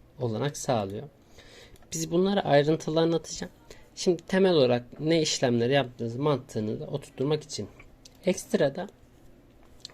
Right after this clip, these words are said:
M T P metoduyla F R P mevcut, işte YouTube'a atıyor. Siz oradan Google'dan herhangi bir F R P kırma işlemi yapabiliyorsunuz. Modemden rahat info alabilirsiniz. Cihazın hem plakasını okuyamıyorsanız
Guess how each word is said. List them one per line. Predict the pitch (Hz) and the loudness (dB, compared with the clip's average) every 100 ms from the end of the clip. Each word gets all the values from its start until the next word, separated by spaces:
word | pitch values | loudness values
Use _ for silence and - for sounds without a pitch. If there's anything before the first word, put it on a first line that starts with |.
| - - 147 | -20 -20 -2
M | 139 143 | 0 2
T | 147 143 | 0 0
P | - 151 - - | 2 2 0 -6
metoduyla | 135 127 123 120 104 101 - - - - - - | -6 -4 -4 -2 -4 -8 -14 -20 -20 -20 -20 -18
F | - 127 | -2 0
R | 131 | 0
P | 131 147 131 - - - | 4 4 4 0 -18 -4
mevcut, | 123 113 143 | -2 -2 -6
işte | - - 127 | -8 -8 -4
YouTube'a | 135 131 - 110 | -4 -4 -6 -8
atıyor. | 107 - 127 | -6 -6 -6
Siz | 127 | 0
oradan | 123 117 120 127 | 0 2 0 2
Google'dan | 139 117 120 - 170 | 2 2 -4 -2 -6
herhangi | - 160 120 117 | 0 2 2 0
bir | 117 | -4
F | - 131 | 0 0
R | 113 | 2
P | 113 | -2
kırma | - 120 113 | -6 -4 -4
işlemi | - 127 | -4 0
yapabiliyorsunuz. | 143 139 127 113 101 - 127 143 - - - - - - | 0 0 -4 -2 -4 -6 -8 -8 -20 -20 -20 -20 -20 0
Modemden | 156 156 156 139 120 | 2 4 4 4 4
rahat | 123 123 - | 4 2 -2
info | 139 151 | 0 2
alabilirsiniz. | 139 127 123 135 120 | 2 2 -2 -2 0
Cihazın | 131 123 120 | 2 2 0
hem | 123 135 | 0 -2
plakasını | 127 135 120 117 - 120 | -2 -4 -4 -4 -4 -4
okuyamıyorsanız | 120 - 113 113 110 110 110 - - | -4 -4 -4 -4 -4 -6 -6 -8 -12